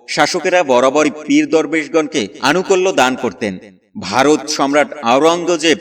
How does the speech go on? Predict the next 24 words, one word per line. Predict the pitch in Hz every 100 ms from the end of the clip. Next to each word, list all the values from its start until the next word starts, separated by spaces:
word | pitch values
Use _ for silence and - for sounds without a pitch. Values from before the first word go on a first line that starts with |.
| 165
বহু | 135 160
মাজারের | 151 131 131 160 170
রক্ষণাবেক্ষণ | 143 - - 156 156 156 165 143
করেন | 110 98 90 98 92 -
এবং | 120 123 98 123 - _
সাধু | - 139 139 170
সন্ত | 180 165 180
সুফিদেরকে | 160 131 - 143 151 151 127 - 107
ভরণ | 107 151 190
পোষণের | 196 190 202 190 180
ব্যাপারে | 139 131 147
বহু | 117 127 139
জমিজমা | 117 127 151 160 165
মঞ্জুর | 139 123 117 117
করেন। | 113 98 95 98 95 _ _ _
অনুরূপভাবে | 135 175 196 165 180 151 98 127 - -
তিনি | 151 160
হযরত | 160 160 165
সৈয়দ | - 147 151
শাহ | - 156 139
নিয়ামতুল্লাহ | 120 123 151 170 170 170
রহমাতুল্লাহ | 160 151 156 165 156 156
এর | 117 120
নামে | 127 127